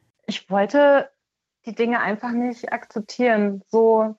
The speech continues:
wie sie sich mir dargestellt haben. Also ich,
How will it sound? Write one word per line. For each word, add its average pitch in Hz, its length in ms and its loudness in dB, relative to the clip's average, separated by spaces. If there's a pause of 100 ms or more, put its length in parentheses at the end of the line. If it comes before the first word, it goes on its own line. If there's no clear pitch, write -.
(420)
wie 208 180 -4
sie 214 140 0
sich 220 160 -2
mir 233 140 0
dargestellt 196 580 -2
haben. 190 300 -2
Also 202 400 2 (400)
ich, - 360 -8